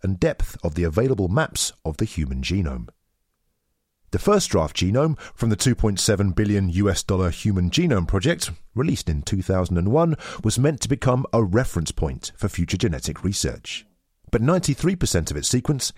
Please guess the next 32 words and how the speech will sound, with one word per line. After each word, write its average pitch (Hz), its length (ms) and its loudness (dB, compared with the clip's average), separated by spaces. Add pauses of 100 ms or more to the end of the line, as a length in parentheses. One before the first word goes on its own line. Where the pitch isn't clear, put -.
came - 160 2
from 143 140 2
just 123 360 2
eleven 120 540 2
individuals, 95 840 -2 (320)
many 135 240 4
of 139 80 2
whom 135 280 2
were 104 120 4
recruited 127 580 0
through 117 220 0
a 110 40 4
newspaper 110 520 2
advertisement 73 600 -2 (120)
in 78 120 -2
Buffalo, 73 460 -2
New 67 140 -4
York. 80 500 -2 (840)
A 104 60 4
whopping 110 340 2
seventy 180 500 2
percent 82 320 -2
of 73 60 -4
the 76 80 -2
D 80 140 0
N 78 100 0
A 73 240 -4 (180)
comes 113 200 -2
from 85 120 0
just - 440 -2
one 110 260 0
man. 73 380 -2